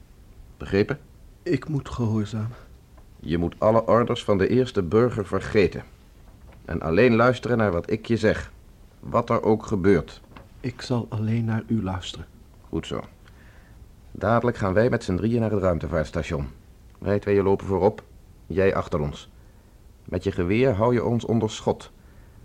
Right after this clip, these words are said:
Speaker 1: Maar je gebruikt onder geen enkele voorwaarde je wapen tegen ons. Je schiet alleen als ik zeg, "Dringend." En dan alleen op de mensen die ik aanwijs.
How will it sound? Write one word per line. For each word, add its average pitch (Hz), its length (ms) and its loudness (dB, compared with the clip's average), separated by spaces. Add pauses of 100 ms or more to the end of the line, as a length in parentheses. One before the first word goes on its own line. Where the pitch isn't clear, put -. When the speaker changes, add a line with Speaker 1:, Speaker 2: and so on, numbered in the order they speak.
(240)
Speaker 1:
Maar 90 160 0
je 90 100 2
gebruikt 90 520 0
onder 104 240 2
geen 98 260 2
enkele 165 420 0
voorwaarde 120 600 2
je 101 100 2
wapen 127 320 -2
tegen 123 260 2
ons. - 380 0 (920)
Je 85 120 -4
schiet - 280 -10
alleen 123 360 2
als 151 80 0
ik 147 120 -2
zeg, - 340 0 (520)
"Dringend." 95 640 2 (680)
En 95 140 -2
dan 95 160 2
alleen 104 320 4
op 127 100 0
de 104 80 4
mensen 123 320 2
die 113 120 2
ik 120 100 2
aanwijs. 76 540 0